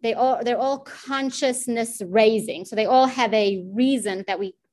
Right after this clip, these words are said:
that we, you know, Shabbat is a,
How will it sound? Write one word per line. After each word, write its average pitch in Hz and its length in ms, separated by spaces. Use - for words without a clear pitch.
that 190 160
we, 196 460
you 233 80
know, 220 60
Shabbat 214 440
is 214 280
a, 202 380